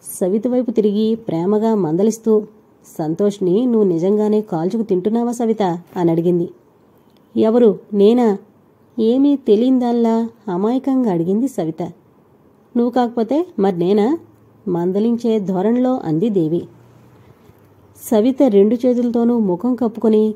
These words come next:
కిలకిలా నవ్వసాగింది. సంతోష్ ఆమె వైపు చిరుకోపంతో చూడసాగాడు. దేవి సవితను కోపడుతూ, "అరే,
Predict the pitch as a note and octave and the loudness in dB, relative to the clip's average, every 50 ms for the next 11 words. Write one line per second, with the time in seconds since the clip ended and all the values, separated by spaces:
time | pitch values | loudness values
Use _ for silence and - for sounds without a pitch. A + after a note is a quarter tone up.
0 | - - G3+ F3 F3+ F3+ A3 G#3+ G#3 G#3+ G#3+ F#3 D#3+ D3 F#3+ A3 - B3+ G3+ E3 | -4 -4 -2 -2 0 0 0 0 2 2 0 0 0 -2 -4 -2 -2 -2 -2 0
1 | D3+ E3+ E3+ F#3 F3+ - _ _ _ _ _ _ _ _ _ - _ _ _ - | 0 0 -2 -2 -6 -10 _ _ _ _ _ _ _ _ _ -20 _ _ _ -20
2 | - - G#3 F#3+ G#3 G3 B3+ C4 C4+ B3+ - - _ C4 A3 G#3 G#3 G3+ F#3+ F3 | -6 -4 0 0 0 0 0 0 0 -2 -4 -14 _ -4 -2 2 2 2 2 2
3 | F3 F#3+ G3+ - G#3 G3 A#3+ C#4 C#4 - - - A3+ A#3 A#3 - B3 B3 A#3+ B3+ | 0 -2 -2 0 0 0 0 -2 -6 -8 -4 -4 -4 -4 -2 0 -2 0 0 -2
4 | A#3+ A#3 A#3 A#3+ A#3+ B3 A#3+ - - E3+ E3+ A3+ B3 - A#3 F3 D#3+ E3+ E3+ F3 | -4 -4 -4 -4 -4 -4 -4 -4 -4 -2 -2 -2 -4 -2 -4 -4 -2 -2 -2 -2
5 | F3 - - _ _ _ _ _ _ _ _ _ _ _ _ _ _ _ _ _ | -4 -6 -12 _ _ _ _ _ _ _ _ _ _ _ _ _ _ _ _ _
6 | _ A3 F#3+ F#3 F3+ F#3+ G#3+ G3 G3 G3+ A3+ C4 B3+ - - G3+ F3 G3 A3+ - | _ -2 2 4 4 4 4 4 2 0 0 -4 -8 -6 -6 -4 -2 -2 -4 -2
7 | A#3+ A#3+ B3 A#3+ - - E3+ F3 - A3 F#3+ F#3+ - G3 G3+ A#3 A#3+ A#3 - _ | -2 -4 -4 -4 -6 -6 -6 -4 -4 -4 -4 -2 -2 0 0 0 -2 -6 -14 _
8 | _ _ _ - A#3 B3 D4 E4+ E4+ | _ _ _ -2 2 4 4 4 2